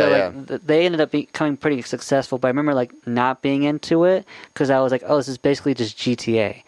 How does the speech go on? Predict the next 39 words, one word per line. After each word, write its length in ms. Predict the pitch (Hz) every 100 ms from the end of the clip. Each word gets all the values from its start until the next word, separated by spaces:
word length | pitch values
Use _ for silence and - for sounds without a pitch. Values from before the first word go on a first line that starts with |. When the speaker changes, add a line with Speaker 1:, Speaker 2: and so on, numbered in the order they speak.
| -
Speaker 1:
Yeah. 280 | 110 107 85
Speaker 2:
why 160 | 117 117
do 80 | 110
I 100 | 104
care?" 220 | 107 -
Speaker 1:
It 120 | 107
was. 400 | 98 87 87 - _ _ _ _ _ _
Speaker 2:
But 300 | 131 120 110 -
Speaker 1:
Yeah. 240 | 92 85 - _ _ _ - - - - -
That's, 240 | 139 135 139
uh, 200 | 131 123
so 120 | 143
you 200 | 139 139
went 260 | 143 131
P 160 | - 135
S 140 | 120
one, 160 | 127 120
P 140 | - 113
S 140 | -
two, 200 | - 123
it 80 | 104
sounds 320 | - 98 95
like. 240 | 101 95 - - -
Did 160 | 110
you 320 | 104 110 110 107
have, 280 | 104 110 101
like, 180 | 95
friends 380 | - - 113 127
that 80 | 135
had 140 | 131
a 40 | 131
sixty-four? 720 | - - 131 123 139 143 147 - _ _ _ - _ -
Speaker 2:
Yeah, 260 | 143 165 139
so 200 | 170 151
I, 60 |
I 140 | 156 -
remember 220 | 151 170
playing, 540 | - 165 156 156 151 -
uh, 300 | 127 123